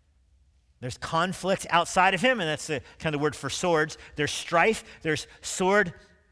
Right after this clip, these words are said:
rattling outside of him, and there is a fear, a turmoil, an anxiety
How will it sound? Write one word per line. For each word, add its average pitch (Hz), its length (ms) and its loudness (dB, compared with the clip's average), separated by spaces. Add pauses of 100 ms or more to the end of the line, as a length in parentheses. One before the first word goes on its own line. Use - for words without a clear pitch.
(200)
rattling 202 600 4
outside 190 480 4
of 208 80 0
him, 262 260 2 (1500)
and 151 120 -6
there 156 180 2
is 151 260 -4
a 123 80 -12
fear, 165 760 0 (500)
a - 60 -18
turmoil, 156 600 0
an 143 120 -4
anxiety 156 680 0